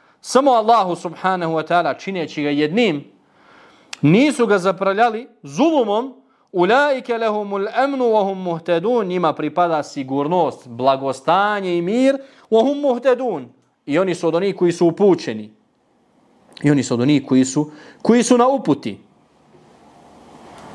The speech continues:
Ashabi, ridvanullahi ta'ala anhum, kad su čuli ovaj ajet da je spušten,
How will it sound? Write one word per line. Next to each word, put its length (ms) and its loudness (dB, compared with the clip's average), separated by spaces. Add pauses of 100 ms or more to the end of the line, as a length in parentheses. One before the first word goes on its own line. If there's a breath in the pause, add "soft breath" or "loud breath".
(1900)
Ashabi, 480 2
ridvanullahi 640 2
ta'ala 400 -4
anhum, 500 -6
kad 160 -4
su 80 -4
čuli 240 0
ovaj 240 2
ajet 460 -2 (560)
da 80 2
je 80 2
spušten, 520 -2